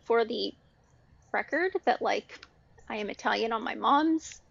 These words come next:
side. I don't necessarily, uh, consider myself, like, Italian-American culturally, but, like, I'm not completely, like,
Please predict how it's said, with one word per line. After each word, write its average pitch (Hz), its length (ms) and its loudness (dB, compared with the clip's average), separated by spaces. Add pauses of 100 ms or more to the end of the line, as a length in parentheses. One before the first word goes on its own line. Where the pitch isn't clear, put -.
(360)
side. 320 560 0
I 214 100 4
don't 214 200 6
necessarily, 208 960 2
uh, - 260 4 (200)
consider 233 320 4
myself, 214 520 2
like, 220 400 -2
Italian-American 214 1040 2
culturally, 349 480 0
but, 285 180 4
like, 214 240 4 (460)
I'm 427 100 10
not 453 220 8
completely, - 560 4
like, - 420 -2